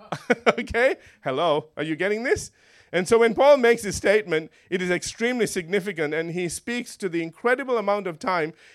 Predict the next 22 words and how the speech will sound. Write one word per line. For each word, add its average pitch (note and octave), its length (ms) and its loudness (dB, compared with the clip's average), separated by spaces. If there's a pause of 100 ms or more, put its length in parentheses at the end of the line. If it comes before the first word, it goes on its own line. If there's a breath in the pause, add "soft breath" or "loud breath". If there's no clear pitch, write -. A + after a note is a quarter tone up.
he F#3+ 120 0
would F#3 220 0
have F3+ 180 0
been E3+ 160 -2
speaking F#3+ 460 -6
and D#3 120 -6
praying F3+ 280 -6
in F#3+ 100 -6
tongues. - 480 -10 (760 loud breath)
It G#3 120 4
is G#3 140 4
also C4+ 260 6
the B3 140 -2
reason G#3 360 0
why G#3 220 6
I G#3+ 240 4
believe G3 360 0
he F#3 60 -4
would F3 200 -2
end G3 200 0
up F#3 140 2
writing E3+ 400 2